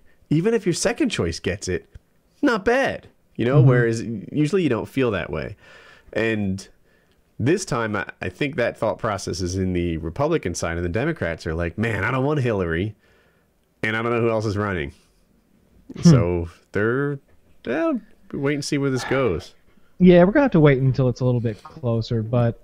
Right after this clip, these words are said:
Speaker 2: I, I don't know. I, it,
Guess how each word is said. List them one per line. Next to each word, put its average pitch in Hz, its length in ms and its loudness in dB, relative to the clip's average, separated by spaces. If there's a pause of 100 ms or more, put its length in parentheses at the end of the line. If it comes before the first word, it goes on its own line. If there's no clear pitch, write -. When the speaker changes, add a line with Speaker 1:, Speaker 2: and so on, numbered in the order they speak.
(680)
Speaker 2:
I, 156 300 -2
I 185 180 0
don't 123 140 2
know. 104 420 -2
I, - 140 0 (560)
it, 180 180 -2